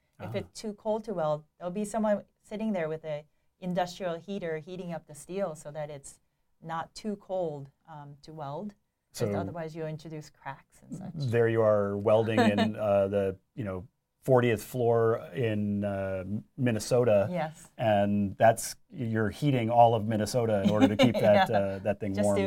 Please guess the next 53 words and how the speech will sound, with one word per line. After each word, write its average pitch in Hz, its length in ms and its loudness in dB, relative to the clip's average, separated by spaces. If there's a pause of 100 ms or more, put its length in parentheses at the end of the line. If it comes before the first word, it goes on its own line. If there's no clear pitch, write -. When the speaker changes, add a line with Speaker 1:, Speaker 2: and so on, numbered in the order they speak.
(140)
Speaker 2:
Yeah. 180 60 -2
Speaker 1:
just 208 260 -2
to 185 300 0 (160)
weld 170 300 -2
that 160 120 -4
one 160 220 -6
joint. 151 380 -10
Speaker 2:
Yeah. 104 120 -10
Speaker 1:
Yep. 92 200 -8 (1400)
Speaker 2:
All 151 100 -2
right. - 420 -4 (140)
Well, 123 80 -2
that's 127 120 0
a 127 60 -2
great, 127 240 4
I, 135 140 2
I 147 80 0
think 147 180 2
the, 117 300 2
the 123 120 2
idea 127 360 2
here 117 220 0
of 104 180 -2
really 123 280 4
noticing 113 580 -2
that, 101 280 -4
all 107 80 -6
right, 101 160 -2
it's 101 220 -6
a 101 40 -6
renovation 117 680 -2
and 107 160 -8
then 104 100 -2
an 95 120 -6
addition, 160 680 -6 (480)
and 104 240 -6
sort 110 160 -6
of 92 80 -6
how 110 320 2
that 110 420 0
follows 101 640 0
one 101 280 -2
after 98 260 -8
the 95 160 -8
other. 92 200 -10
Like, 90 180 -10
you 104 60 -6
gotta 101 260 -2
keep 110 320 -8
in 92 140 -10
consistent 92 680 -14
with 90 160 -16
that 87 280 -6